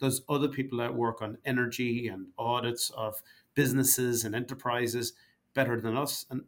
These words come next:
let's go find them. We began a tender process, uh, seven companies, and we whittled down to one.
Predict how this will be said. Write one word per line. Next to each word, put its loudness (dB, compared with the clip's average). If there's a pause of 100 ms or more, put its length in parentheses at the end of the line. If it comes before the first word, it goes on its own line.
(100)
let's -2
go -4
find -2
them. -8 (400)
We -4
began 4
a 0
tender 2
process, 2 (520)
uh, 2 (140)
seven 2
companies, 0
and -2
we 4
whittled 0
down -2
to -14
one. -2